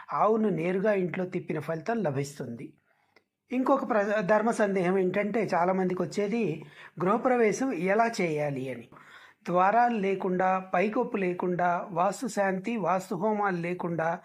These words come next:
ఎనిమిది దిక్కుల్లో బలి లేకుండా, బంధువులకు భోజనాలు పెట్టకుండా గృహప్రవేశం చేయకూడదు. సత్యనారాయణ వ్రతం రోజునైనా భోజనాలు పెట్టాలి. శాంతి కళామ-, కారకము,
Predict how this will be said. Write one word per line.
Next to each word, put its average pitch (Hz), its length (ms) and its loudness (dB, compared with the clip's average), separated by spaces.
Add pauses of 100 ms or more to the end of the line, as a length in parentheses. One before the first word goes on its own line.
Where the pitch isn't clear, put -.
(300)
ఎనిమిది 208 320 0
దిక్కుల్లో 214 500 -2
బలి 180 260 0
లేకుండా, 175 680 -2 (260)
బంధువులకు 226 540 -2
భోజనాలు 208 560 0
పెట్టకుండా 185 500 -2
గృహప్రవేశం 190 720 -4 (140)
చేయకూడదు. 160 540 -4 (340)
సత్యనారాయణ 240 460 0
వ్రతం 202 300 2
రోజునైనా 185 520 0
భోజనాలు 180 520 0
పెట్టాలి. 139 480 -8 (380)
శాంతి 202 400 0
కళామ-, 214 720 2
కారకము, 190 680 2